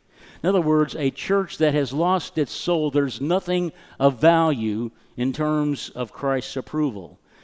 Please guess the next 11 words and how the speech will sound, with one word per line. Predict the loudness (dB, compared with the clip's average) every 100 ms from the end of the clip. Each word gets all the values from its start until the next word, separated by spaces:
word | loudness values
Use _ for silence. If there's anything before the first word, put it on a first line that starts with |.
| -20 -10
He | 4 4
desires | 4 4 4 4 4
that | 2
his | 2 0
church | -2 -4 -2
be | -4 0
dynamic | 0 0 2 2 0 -4 -4
and | -4 4
real | 8 8 6 2
and | -2
authentic, | -6 -2 0 2 0 -6 -18